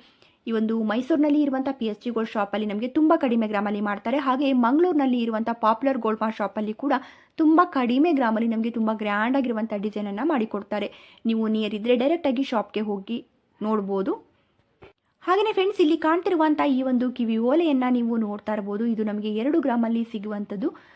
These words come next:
ನಮಗೆ ವೈಟ್ ಸ್ಟೋನಲ್ಲಿ ತುಂಬ ಚೆನ್ನಾಗಿ ಡಿಸೈನ್ ಬಂದಿದೆ. ಹಾಗೆ ಒಂದು ಗ್ರೀನ್ ಸ್ಟೋನನ್ನು ಕೂಡ ಕೊಟ್ಟಿರುವಂಥದ್ದು.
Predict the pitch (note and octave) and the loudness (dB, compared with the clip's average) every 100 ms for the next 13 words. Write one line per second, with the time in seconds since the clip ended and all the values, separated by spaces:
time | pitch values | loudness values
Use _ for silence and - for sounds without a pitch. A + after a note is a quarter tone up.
0 | _ - A#3+ A#3 A#3 D4 E4+ F#4+ D#4 C4 | _ -4 -2 0 2 2 0 -2 0 0
1 | C4 C4 B3 A3 A3+ A#3+ A3+ G#3+ A3 G#3+ | 0 -2 -2 0 0 -2 -4 -4 -4 -4
2 | G#3+ G#3+ G#3 G#3 G#3+ G#3+ G#3 G#3 G3+ G3+ | -6 -4 -4 -2 -4 -4 -4 -4 -4 -4
3 | G3+ G#3 A3 A3 D#4+ D#4+ C#4 B3 A3 G#3+ | -4 -6 -4 -2 0 0 0 -2 -2 -4
4 | G#3+ G#3+ G#3+ A3 A#3+ | -6 -6 -6 -6 -8